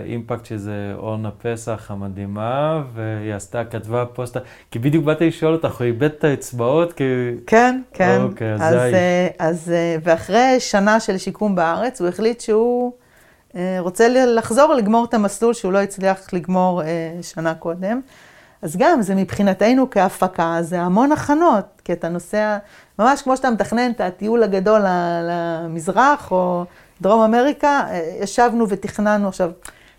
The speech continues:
Speaker 2: כשאנחנו נוסעים לצלם, אין לנו את הפריבילגיה של, אה, "יאללה, ניקח את הזמן", שלא ייפגעו במחלת גובה.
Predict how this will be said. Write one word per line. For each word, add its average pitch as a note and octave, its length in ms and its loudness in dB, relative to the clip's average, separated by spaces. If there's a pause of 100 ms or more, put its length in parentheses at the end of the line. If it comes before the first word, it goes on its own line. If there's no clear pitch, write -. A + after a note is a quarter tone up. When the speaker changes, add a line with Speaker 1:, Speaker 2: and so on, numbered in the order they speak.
(100)
Speaker 2:
כשאנחנו F3+ 320 -4
נוסעים A#3 260 0
לצלם, A#3+ 440 2
אין A3 80 2
לנו B3+ 160 2
את - 100 -6
הפריבילגיה F#3+ 800 0
של, E3 380 -2
אה, D#3+ 240 -2
"יאללה, D#3+ 160 -2
ניקח E3 300 -2
את - 100 -6
הזמן", A3+ 680 4 (360)
שלא F3+ 200 2
ייפגעו G3+ 420 2
במחלת F3+ 640 2
גובה. G3+ 180 4